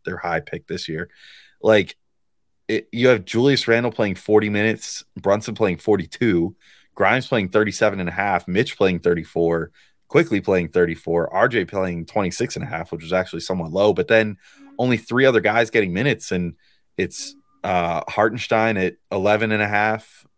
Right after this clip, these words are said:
Obi at nine and a half, and Deuce at four and a half, which seems super low. I mean, it's just, it's like, no wonder these guys are starting to lose steam at the end of games because they're tired, you know, like, even the best athletes in the world, if you,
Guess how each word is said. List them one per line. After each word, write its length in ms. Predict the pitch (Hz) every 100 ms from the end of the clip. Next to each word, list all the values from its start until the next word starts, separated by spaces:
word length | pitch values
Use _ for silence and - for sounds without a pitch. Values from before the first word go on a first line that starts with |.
| -
Obi 280 | 104 110 104
at 140 | -
nine 340 | 92 90 107
and 100 | 107
a 40 | 92
half, 320 | 98 92 -
and 240 | 87 82 - - 73 - 160 _
Deuce 340 | 101 117 - 92
at 180 | 87
four 300 | - 92 110
and 80 | 107
a 40 | -
half, 300 | 82 82 85
which 160 | 80
seems 220 | 92 82
super 300 | - - -
low. 300 | 78 73 - _ _ - - _ _ _ 113
I 100 | 110
mean, 160 | 104
it's 160 | 101 -
just, 260 | 107 - -
it's 180 | 98
like, 340 | 101 90 - - _ _ _ _
no 140 | 92 98
wonder 240 | 110 117
these 180 | 87 82
guys 240 | 92 90
are 40 | -
starting 300 | - 92 82
to 60 |
lose 160 | 85 80
steam 300 | - 98 117
at 80 | -
the 100 | 85
end 100 | 80
of 80 | 78
games 420 | 104 104 - -
because 560 | 87 - 78 - - - _ -
they're 200 | 82 73 -
tired, 460 | 117 123 95 - -
you 140 | - 95
know, 180 | 90 92
like, 240 | 92 -
even 200 | 120 127
the 80 | 95
best 260 | 107 -
athletes 400 | 101 101 104 101
in 80 | 92
the 60 | 87
world, 200 | 113 92
if 120 |
you, 100 | -